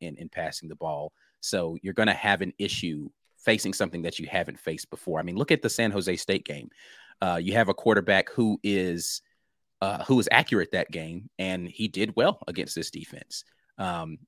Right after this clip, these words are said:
you could say the same a little bit against Penn State, but Penn State, again, was mostly the ground game. Uh, most teams that have be-, beaten up on Auburn this year have found a way to run the ball really well. That's not gonna be the case against Mississippi State. They're gonna throw the ball, uh,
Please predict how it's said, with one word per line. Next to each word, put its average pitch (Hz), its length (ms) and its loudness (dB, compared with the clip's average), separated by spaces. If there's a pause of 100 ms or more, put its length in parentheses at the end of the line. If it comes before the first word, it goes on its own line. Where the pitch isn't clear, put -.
you 98 140 -4
could - 140 -4
say 113 180 4
the 104 80 0
same 113 260 2
a 104 40 0
little 165 180 2
bit 170 140 4
against 147 280 0
Penn 139 140 4
State, 131 240 4
but 107 140 -2
Penn 127 140 2
State, 110 200 2
again, 98 320 0
was 85 140 -4
mostly 90 340 -2
the 85 80 -4
ground 87 360 -4
game. 87 280 -4 (480)
Uh, 90 280 0 (600)
most 139 460 4
teams 123 260 4
that 104 100 6
have 85 160 0
be-, 82 160 -4
beaten 85 300 -4
up 80 140 -6
on 85 120 -6
Auburn 76 280 -10
this 78 200 -8
year 78 140 -6
have 80 200 -6
found 85 420 -4
a 78 40 -6
way 78 200 -8
to 73 100 -10
run 71 260 -10
the 143 80 -14
ball 143 240 -10
really 143 300 -16
well. - 360 -12 (120)
That's - 240 4
not 147 240 6
gonna 156 140 6
be 160 100 4
the 156 80 4
case 156 300 4
against - 300 -2
Mississippi 87 360 -6
State. 76 260 -8
They're 101 120 2
gonna 156 200 4
throw 120 280 6
the 110 100 4
ball, 85 380 4 (460)
uh, 92 260 2